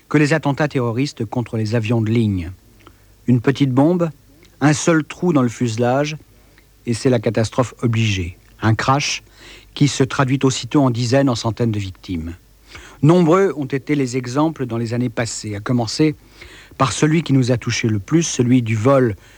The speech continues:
U T A sept cent soixante-douze, Brazzaville-Paris, en mille neuf cent quatre-vingt-neuf. Presque à chaque fois, malgré les efforts souvent spectaculaires des enquêteurs qui sont allés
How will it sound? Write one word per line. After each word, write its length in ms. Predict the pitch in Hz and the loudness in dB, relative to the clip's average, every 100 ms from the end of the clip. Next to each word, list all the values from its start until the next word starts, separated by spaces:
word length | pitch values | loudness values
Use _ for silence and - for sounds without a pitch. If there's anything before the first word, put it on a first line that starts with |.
| - - | -8 0
U 140 | 160 | 0
T 200 | - 156 | 4 2
A 180 | 143 113 - _ _ - - | 2 -2 -10 _ _ -20 -12
sept 240 | - 156 | -4 -2
cent 160 | - 151 | 0 -2
soixante-douze, 760 | - 131 123 120 123 170 170 | -2 -4 -2 -2 2 2 0
Brazzaville-Paris, 920 | 120 131 127 120 127 110 120 107 147 147 _ _ _ | 0 0 0 0 -2 -2 -2 0 -2 -4 _ _ _
en 280 | 127 127 107 | 0 2 2
mille 200 | 107 131 | 4 4
neuf 140 | 123 110 | 4 0
cent 160 | 139 | -2
quatre-vingt-neuf. 880 | 120 110 113 107 104 107 92 - - _ _ _ _ _ | -2 -2 -2 0 2 0 -2 -12 -20 _ _ _ _ _
Presque 240 | - 196 - | -2 0 0
à 40 | |
chaque 220 | 160 143 | -2 -2
fois, 220 | - 185 180 | -2 0 2
malgré 580 | 143 131 131 156 127 117 _ _ - | 2 2 2 2 0 -6 _ _ -8
les 260 | 143 143 139 | 0 2 2
efforts 320 | 156 214 196 | 0 0 -2
souvent 280 | - 135 139 | -4 -2 -2
spectaculaires 600 | - 156 151 131 156 190 | -2 -2 -2 -2 0 2
des 180 | 143 127 | 0 -2
enquêteurs 460 | 123 135 131 190 | -2 -4 0 0
qui 80 | - | -2
sont 200 | 120 120 | -6 -4
allés 240 | 120 139 | 0 0